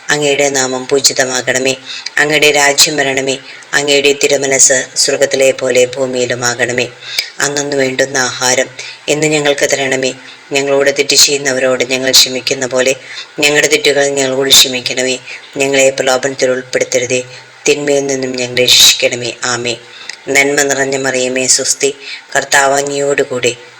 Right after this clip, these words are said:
സ്ത്രീകളിൽ അങ്ങ് അനുഗ്രഹിക്കപ്പെട്ടവളാകുന്നു. അമ്മയുടെ ഉദരത്തിൻ ഫലമായ ഈശോ അനുഗ്രഹിക്കപ്പെട്ടവനാകുന്നു.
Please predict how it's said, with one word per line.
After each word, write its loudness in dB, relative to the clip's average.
സ്ത്രീകളിൽ 2
അങ്ങ് -4
അനുഗ്രഹിക്കപ്പെട്ടവളാകുന്നു. -2
അമ്മയുടെ 2
ഉദരത്തിൻ 2
ഫലമായ 0
ഈശോ 2
അനുഗ്രഹിക്കപ്പെട്ടവനാകുന്നു. -2